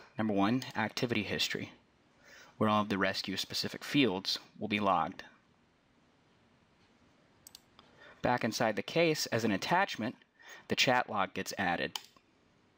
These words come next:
You can view this text file by selecting it. This will encapsulate the entire chat log. There are also optional settings to change how this performs,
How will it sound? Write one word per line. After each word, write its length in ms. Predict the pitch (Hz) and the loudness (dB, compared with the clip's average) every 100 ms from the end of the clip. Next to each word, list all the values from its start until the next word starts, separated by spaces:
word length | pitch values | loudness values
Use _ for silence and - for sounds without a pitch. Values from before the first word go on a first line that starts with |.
| _ _ _ _ - _ _ _ _ _ - | _ _ _ _ -20 _ _ _ _ _ -4
You 100 | 107 | 0
can 160 | 107 104 | 2 4
view 160 | 110 | 4
this 220 | 110 101 | 4 2
text 280 | - 143 - | 0 -2 -2
file 360 | - 90 90 92 - - - | -2 0 0 -6 -10 -20 -8
by 140 | - 90 | -4 -2
selecting 540 | - 85 87 - - | -2 -2 -2 -2 -10
it. 80 | - _ _ _ _ _ _ _ _ _ _ _ _ _ _ _ _ | -12 _ _ _ _ _ _ _ _ _ _ _ _ _ _ _ _
This 180 | - - | -2 0
will 200 | 101 95 | 2 0
encapsulate 580 | - 104 98 92 95 92 | 0 -2 -2 -2 -4 -2
the 140 | 92 | -2
entire 500 | 95 98 - 110 101 | -2 -2 -2 0 0
chat 320 | 92 - 85 - | -2 -2 -2 -2
log. 260 | - - - - _ _ _ _ _ _ _ _ _ _ _ _ _ _ _ _ _ _ _ _ _ - - _ _ _ _ _ _ - - - - _ _ _ _ _ | -4 -6 -8 -20 _ _ _ _ _ _ _ _ _ _ _ _ _ _ _ _ _ _ _ _ _ -20 -20 _ _ _ _ _ _ -20 -18 -20 -20 _ _ _ _ _
There 180 | - 127 | 0 4
are 40 | 123 | 4
also 320 | 131 - 127 | 4 4 4
optional 440 | 101 110 - 107 | 4 4 0 -2
settings 500 | 101 113 98 90 101 | 0 0 0 -2 -4
to 140 | - - | -6 -2
change 380 | - 101 92 - | 0 2 2 0
how 140 | 92 | -2
this 180 | 85 - | -2 -4
performs, 720 | - - 90 55 50 - - | -6 -8 -6 -6 -6 -6 -6